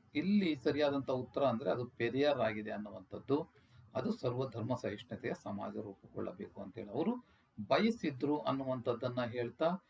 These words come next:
so ಈ ಒಂದು ಅಧಿವೇಶನವನ್ನ ನಾನು, ಆ, ಎಂ ಸಿ ಕ್ಯೂ ಪ್ರಶ್ನೆಗಳೊಂದಿಗೆ ಸಮಾಜ, ಸಾಮಾಜಿಕ ಸುಧಾರಕರು ಮತ್ತು, ಹ್ಮ್, ಏನು ಈ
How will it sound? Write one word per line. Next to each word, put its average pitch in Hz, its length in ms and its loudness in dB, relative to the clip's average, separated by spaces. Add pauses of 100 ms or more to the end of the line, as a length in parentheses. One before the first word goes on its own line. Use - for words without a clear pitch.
(320)
so 202 220 4
ಈ 175 280 -4
ಒಂದು 160 320 0
ಅಧಿವೇಶನವನ್ನ 131 800 0 (580)
ನಾನು, 120 380 0 (400)
ಆ, 113 480 0 (280)
ಎಂ 139 160 0
ಸಿ 180 140 -4
ಕ್ಯೂ - 180 -8
ಪ್ರಶ್ನೆಗಳೊಂದಿಗೆ 117 880 -2 (420)
ಸಮಾಜ, 156 480 0 (280)
ಸಾಮಾಜಿಕ 151 540 0 (360)
ಸುಧಾರಕರು 151 720 4 (120)
ಮತ್ತು, 131 320 2
ಹ್ಮ್, - 840 -2
ಏನು 131 460 2
ಈ 120 280 -4